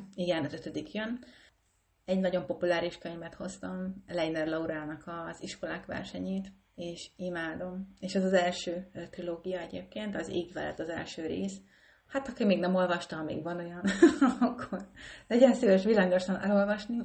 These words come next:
Főszereplőnk Újvári Hanna, éppen évvége van, bizonyítványosztás,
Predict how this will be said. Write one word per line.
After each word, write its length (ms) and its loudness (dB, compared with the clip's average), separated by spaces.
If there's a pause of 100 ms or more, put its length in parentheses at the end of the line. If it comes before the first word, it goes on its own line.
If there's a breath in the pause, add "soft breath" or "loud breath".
(340)
Főszereplőnk 640 2
Újvári 340 4
Hanna, 340 0 (600 loud breath)
éppen 320 -2
évvége 480 0
van, 240 2
bizonyítványosztás, 920 -4